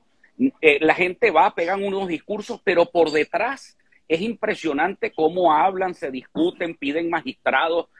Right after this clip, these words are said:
eh, eh, hacen todo este desastre que uno no, al final no entiende.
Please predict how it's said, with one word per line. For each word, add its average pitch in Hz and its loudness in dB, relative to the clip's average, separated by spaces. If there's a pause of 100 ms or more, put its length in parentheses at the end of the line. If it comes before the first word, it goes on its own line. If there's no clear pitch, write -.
(160)
eh, 131 -2 (100)
eh, 127 -10
hacen 170 0
todo 165 0
este 165 0
desastre 160 -2
que - -4
uno 165 2
no, 165 4
al 143 -2
final 143 -4
no 147 -4
entiende. 113 -4